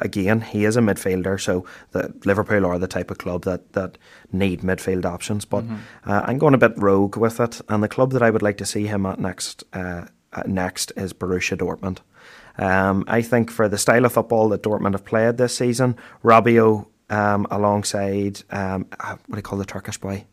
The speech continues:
Speaker 1: Is it Ozcan?
Speaker 2: For?
Speaker 1: Or Erkan, uh, the guy who plays for,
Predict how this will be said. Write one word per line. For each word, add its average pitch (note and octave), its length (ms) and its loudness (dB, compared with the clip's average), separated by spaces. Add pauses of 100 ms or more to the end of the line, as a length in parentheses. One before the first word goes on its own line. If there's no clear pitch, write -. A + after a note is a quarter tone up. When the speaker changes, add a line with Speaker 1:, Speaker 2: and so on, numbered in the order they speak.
(580)
Speaker 1:
Is - 100 -10
it A#2+ 60 -6
Ozcan? A#2 640 -2 (460)
Speaker 2:
For? A2 560 -2
Speaker 1:
Or F#2 140 0
Erkan, A2 360 -4
uh, F2+ 360 -10
the F#2 80 -12
guy F#2 140 -8
who F#2 60 -6
plays F2 240 -10
for, E2+ 260 -12